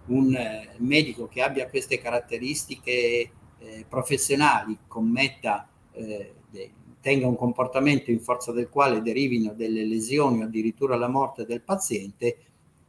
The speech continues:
uno degli elementi cui il giudice è tenuto è quello di verificare per l'appunto, di tenere conto, come dice la norma, per l'appunto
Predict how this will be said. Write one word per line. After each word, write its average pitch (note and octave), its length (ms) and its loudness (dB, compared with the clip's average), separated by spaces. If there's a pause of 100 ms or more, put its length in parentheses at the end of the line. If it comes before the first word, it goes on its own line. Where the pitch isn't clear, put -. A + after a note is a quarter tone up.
(340)
uno E3 240 12
degli C3+ 260 6
elementi C3+ 600 4
cui B2 340 4
il A#2+ 200 2
giudice A2+ 680 -2 (260)
è A#2+ 220 -2
tenuto C#3 680 4
è A#2 240 0
quello A#2+ 260 4
di A2 160 2
verificare G#2+ 760 -2
per A2 220 -8
l'appunto, G#2 500 -6
di G#2 220 -14
tenere B2 400 2
conto, B2 420 2
come A2 200 -6
dice B2 280 -4
la D3+ 120 2
norma, G2 380 -4
per - 200 -8
l'appunto - 600 -8